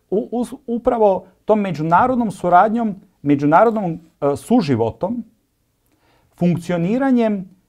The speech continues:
na jednom otvorenom, globalnom prostoru. Nama blokovske politike ne trebaju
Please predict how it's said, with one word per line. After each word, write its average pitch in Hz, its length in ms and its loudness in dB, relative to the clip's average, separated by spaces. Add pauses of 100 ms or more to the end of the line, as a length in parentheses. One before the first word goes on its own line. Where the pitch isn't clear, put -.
(180)
na 156 540 4 (300)
jednom 202 280 0
otvorenom, 120 640 -2 (240)
globalnom 110 680 2 (1160)
prostoru. 117 580 0 (680)
Nama 208 440 0
blokovske 170 580 -4
politike 139 480 -4
ne 135 200 2
trebaju 190 460 -8